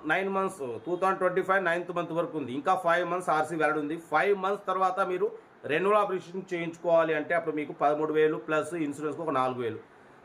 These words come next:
పదిహేడు వేలలో అయిపోతుందన్న. అది కూడా ఫైవ్ మంత్స్ తర్వాత రెన్యువల్ చేయించుకోవచ్చు. ఒక లక్ష ఆరు వేల ఐదు వందలలో స్లైట్లీ నెగోషియబుల్ ఉంది.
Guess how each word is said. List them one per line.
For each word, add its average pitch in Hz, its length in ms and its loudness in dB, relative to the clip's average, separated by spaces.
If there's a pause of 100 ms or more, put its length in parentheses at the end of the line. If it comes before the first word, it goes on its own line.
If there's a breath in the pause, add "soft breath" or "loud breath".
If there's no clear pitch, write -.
(120)
పదిహేడు 202 340 4
వేలలో 202 240 4
అయిపోతుందన్న. 180 500 0
అది 170 260 0
కూడా 208 120 2
ఫైవ్ 180 320 0
మంత్స్ 180 200 -4
తర్వాత 170 220 0
రెన్యువల్ 165 400 0
చేయించుకోవచ్చు. 147 640 -4 (360)
ఒక 151 120 4
లక్ష 208 240 2
ఆరు 190 240 4
వేల 180 100 0
ఐదు 175 100 2
వందలలో 180 320 0
స్లైట్లీ 180 640 -2
నెగోషియబుల్ 170 460 -6
ఉంది. 175 220 -4